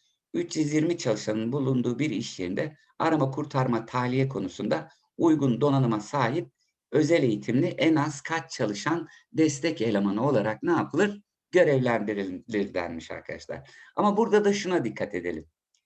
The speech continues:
Mesela burada sadece ve sadece, e, arama kurtarma tahliye konusunda kaç kişi görevlendirilir demiş.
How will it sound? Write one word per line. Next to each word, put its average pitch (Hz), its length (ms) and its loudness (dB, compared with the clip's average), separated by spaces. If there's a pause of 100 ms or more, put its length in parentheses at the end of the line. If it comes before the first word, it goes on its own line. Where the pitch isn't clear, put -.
(260)
Mesela 139 400 0
burada 175 220 4
sadece 175 600 0
ve 147 100 0
sadece, 139 720 0 (1160)
e, 117 680 0 (180)
arama 175 380 2
kurtarma 151 560 -2
tahliye 151 520 -2
konusunda 101 760 -4 (300)
kaç 135 260 0
kişi - 220 -8
görevlendirilir 92 840 -2
demiş. 87 280 -8